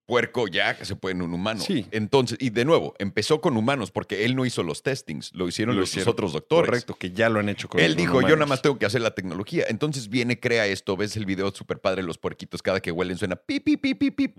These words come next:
Speaker 1: cada
Speaker 2: Ujú.
Speaker 1: que usan de-, su
Speaker 2: Sí.
Speaker 1: nariz y te está enseñando cómo se para eso.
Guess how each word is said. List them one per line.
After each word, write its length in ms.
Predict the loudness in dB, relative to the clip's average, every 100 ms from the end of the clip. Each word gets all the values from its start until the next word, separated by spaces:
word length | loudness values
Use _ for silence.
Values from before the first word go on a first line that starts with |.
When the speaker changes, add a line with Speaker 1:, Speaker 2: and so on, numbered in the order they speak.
| 0
Speaker 1:
cada 160 | 2
Speaker 2:
Ujú. 80 | 2
Speaker 1:
que 60 | 0
usan 260 | -2 0
de-, 120 | -2 -4 -12 -12
su 160 | -2 0
Speaker 2:
Sí. 80 |
Speaker 1:
nariz 340 | 2 0 -2 -6 -16 -10
y 80 | -4
te 80 | -2
está 140 | -2
enseñando 420 | -2 -2 -2 -2
cómo 180 | -2 -4
se 100 | -6
para 280 | -2 0 0
eso. 240 | -2 -10